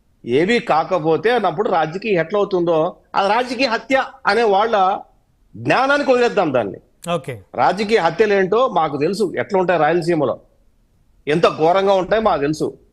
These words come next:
Speaker 1: ఏ కారణాల చేత రాజకీయ హత్యలు జరుగుతాయో మాకు తెలుసు.
Speaker 2: మ్మ్.
Speaker 1: ఇప్పుడు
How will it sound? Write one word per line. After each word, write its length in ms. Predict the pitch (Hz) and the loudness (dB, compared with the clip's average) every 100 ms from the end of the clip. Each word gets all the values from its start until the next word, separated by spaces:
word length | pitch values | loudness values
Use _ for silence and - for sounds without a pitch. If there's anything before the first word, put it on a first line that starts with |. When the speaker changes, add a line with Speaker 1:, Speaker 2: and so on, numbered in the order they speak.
| _ _ | _ _
Speaker 1:
ఏ 240 | - 156 226 | -2 2 2
కారణాల 440 | 196 190 226 226 202 | 2 2 4 0 0
చేత 140 | 220 | 0
రాజకీయ 400 | 220 208 202 214 | 0 0 -2 -4
హత్యలు 280 | 196 165 240 | -4 -2 -2
జరుగుతాయో 300 | 226 226 247 | 0 0 0
మాకు 200 | 240 226 | 0 0
తెలుసు. 380 | 214 214 202 - _ _ | -2 -4 -6 -10 _ _
Speaker 2:
మ్మ్. 280 | 156 151 127 110 _ _ _ _ _ _ _ _ | -14 -14 -14 -18 _ _ _ _ _ _ _ _
Speaker 1:
ఇప్పుడు 260 | 127 180 | 0 2